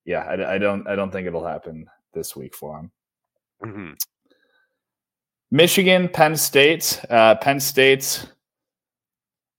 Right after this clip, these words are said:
Speaker 1: failed in their, their first kinda crack at, uh,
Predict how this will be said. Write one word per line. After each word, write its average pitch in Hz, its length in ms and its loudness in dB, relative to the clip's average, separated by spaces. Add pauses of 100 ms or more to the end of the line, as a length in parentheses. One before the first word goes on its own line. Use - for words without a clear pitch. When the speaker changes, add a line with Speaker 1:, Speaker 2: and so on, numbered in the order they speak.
(240)
Speaker 1:
failed 170 380 10
in 160 120 2
their, 139 460 4
their 123 180 0
first - 760 -6 (240)
kinda 117 160 -4
crack 113 400 -4
at, 107 180 -4
uh, 98 280 0